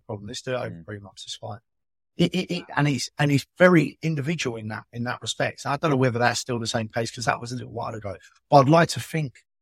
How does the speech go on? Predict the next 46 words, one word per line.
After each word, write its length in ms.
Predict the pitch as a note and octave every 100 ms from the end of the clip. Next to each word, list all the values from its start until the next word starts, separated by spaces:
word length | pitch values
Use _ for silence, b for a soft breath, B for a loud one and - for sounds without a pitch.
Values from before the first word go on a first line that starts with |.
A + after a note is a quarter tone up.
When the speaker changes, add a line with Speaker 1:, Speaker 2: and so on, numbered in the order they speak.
| _ -
Speaker 1:
that 100 | D3+
they 120 | C#3+
would 160 | C#3 B2+
still 320 | - D#3+ - -
honor 220 | C#3+ C#3+
something 400 | - A#2+ - A2
like 160 | G2+
that. 160 | G2+ G2 _ _ _
They're 100 | D3
there 160 | D#3 G3
to 160 | -
support 460 | D#3+ C3 - C#3 C#3
the 80 | B2
business, 480 | A2+ A#2+ - A#2+ - _ _ _ _ _ _ _ _ _
but 80 | D3+
they 120 | C#3+
do 220 | C#3 F3
wanna 180 | E3+ E3
grow 240 | B2+ E3 E3
it. 120 | G#2
They 100 | A#2+
have 260 | A#2 D#3
got 140 | - D#3
this 100 | C3+
big 260 | - D3 -
vision, 420 | F#3+ F#3 A2+ G#2
and, 220 | G#2+ G#2+ -
and, 340 | A#2+ A#2+ A#2+ A2+
and 140 | B2+ A#2+
with 140 | B2+
the 80 | C3+
new 160 | C#3+ D3+
C 360 | - C#3 B2+
E 40 | C#3
O, 180 | G3
you 220 | C3 A2 C3+
know, 240 | G#2+ G2
well, 140 | A2
not 120 | G#2 G#2
so 140 | G2
new 160 | F#2+ F#2+
now, 240 | C#3+ A#2 _ _ _
he, 220 | _ D#3 E3
his 260 | C#3 D#3+
vision 240 | - G3+ -
is 280 | C3 C3+